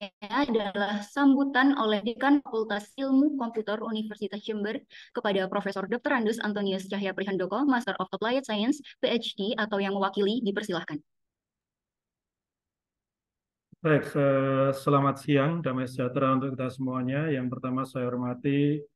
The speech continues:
Speaker 2: Ibu Profesor Fitri Utaminingrum dari, eh,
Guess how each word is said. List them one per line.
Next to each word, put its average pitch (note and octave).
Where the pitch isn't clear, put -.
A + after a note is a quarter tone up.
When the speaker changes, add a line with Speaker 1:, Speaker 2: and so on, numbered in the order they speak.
Speaker 2:
Ibu B2+
Profesor C#3
Fitri C3+
Utaminingrum C3
dari, A#2+
eh, A#2